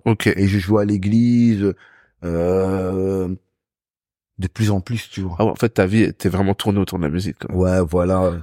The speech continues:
Speaker 1: Ok.
Speaker 2: finalement.
Speaker 1: Et comment, tu t'expliques bien, tu viens de Louvain, et cetera. Comment t'atterris ici, euh, parce qu'on sait que maintenant, pour ceux qui savent pas, tu travailles à Bruxelles, t'as ton studio, enfin, t'as, t'as plein de
Speaker 2: Yes.
Speaker 1: choses.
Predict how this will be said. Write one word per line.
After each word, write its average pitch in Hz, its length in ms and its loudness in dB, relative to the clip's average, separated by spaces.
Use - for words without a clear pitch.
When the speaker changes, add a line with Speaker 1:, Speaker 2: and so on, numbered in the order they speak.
Speaker 1:
Ok. 95 200 0
Speaker 2:
finalement. 95 300 2
Speaker 1:
Et 117 100 2
comment, 151 360 2
tu 117 260 4
t'expliques 110 460 -2
bien, 135 220 2
tu - 100 -14
viens 98 80 2
de 101 60 0
Louvain, 104 400 2
et 120 100 -4
cetera. 120 300 -4
Comment 113 260 -2
t'atterris 104 380 -2
ici, 104 400 -4
euh, 90 100 0
parce - 140 -10
qu'on 101 120 0
sait 104 140 2
que - 80 -4
maintenant, 107 300 2
pour 113 80 -10
ceux 110 80 -2
qui 104 80 0
savent 95 160 -2
pas, 110 140 0
tu - 40 -20
travailles 90 220 0
à 90 60 0
Bruxelles, 104 400 0
t'as 101 180 -2
ton - 160 -14
studio, - 520 -4
enfin, 92 220 -6
t'as, - 140 -8
t'as - 160 -10
plein 104 140 -8
de 98 60 -2
Speaker 2:
Yes. 92 100 -2
Speaker 1:
choses. 117 240 2